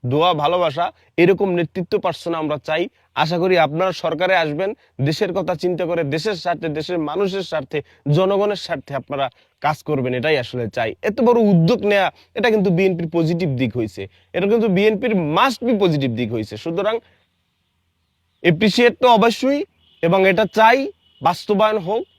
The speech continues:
অতি দ্রুত বাস্তবায়ন হোক, কারণ এই কথা তো আগেই উঠছে, তখন কিন্তু আমরা খুশি হয়েছি যে যাক, এত, এত, এতদিন, এত বছরে আমরা একটা নিরাপত্তার জায়গা পাবো আমাদের ওই অঞ্চলের মানুষগুলো, কিন্তু এখন কোনো নামগন্ধ নাই।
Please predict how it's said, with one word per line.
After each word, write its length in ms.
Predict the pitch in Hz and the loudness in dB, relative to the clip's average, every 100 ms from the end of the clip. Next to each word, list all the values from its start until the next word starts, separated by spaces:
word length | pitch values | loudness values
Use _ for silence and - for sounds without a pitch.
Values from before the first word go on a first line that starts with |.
| - | -2
অতি 180 | 151 | 2
দ্রুত 300 | 190 170 202 | 2 2 0
বাস্তবায়ন 560 | 220 190 - 208 214 208 | 0 0 -2 -4 -2 -2
হোক, 200 | 185 233 - _ | -4 -8 -10 _
কারণ 160 | - 190 | -4 0
এই 120 | 220 220 | 0 0
কথা 160 | 247 202 | -2 0
তো 60 | 240 | 0
আগেই 320 | 202 202 262 | 2 2 2
উঠছে, 320 | 214 185 175 | 2 0 -4
তখন 320 | 160 190 220 | -2 0 0
কিন্তু 200 | 214 190 | 0 0
আমরা 180 | 180 175 | -2 -2
খুশি 300 | 170 175 208 214 | -4 -2 0 0
হয়েছি 320 | 139 123 127 | 0 -2 -6
যে 100 | 165 - _ _ | -6 -8 _ _
যাক, 180 | 139 165 - | -2 -2 -2
এত, 200 | 151 151 | -8 -4
এত, 280 | 175 170 185 | -2 0 -2
এতদিন, 480 | 175 160 160 175 180 | -2 -2 -2 -2 0
এত 160 | 147 | -2
বছরে 320 | 165 156 175 156 | -4 -4 -4 -4
আমরা 180 | 139 139 | -4 -4
একটা 180 | 123 143 - _ - | -4 -6 -6 _ -4
নিরাপত্তার 680 | 139 165 160 - 160 143 127 | 0 0 -2 0 0 0 0
জায়গা 280 | 143 151 170 | 0 2 2
পাবো 260 | 170 175 | 2 2
আমাদের 320 | 170 147 135 135 | 0 0 -2 0
ওই 140 | 135 | 0
অঞ্চলের 320 | 127 120 135 | 0 -4 -4
মানুষগুলো, 460 | 120 120 127 113 107 | -4 -4 -2 -4 -4
কিন্তু 300 | 143 156 311 _ _ | -4 -4 -6 _ _
এখন 280 | 127 139 151 | -8 -6 -4
কোনো 180 | 147 135 | -4 -4
নামগন্ধ 460 | 120 127 123 127 | -4 -4 -2 -2
নাই। 260 | 120 110 101 | -2 -4 -8